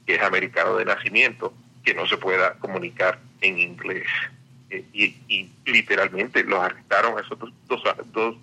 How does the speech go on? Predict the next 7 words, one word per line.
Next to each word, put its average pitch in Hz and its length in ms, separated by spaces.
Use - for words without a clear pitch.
dos 110 140
muchachos 123 500
y 160 160
pasó 101 280
tiempo 98 400
en 87 60
eso. - 180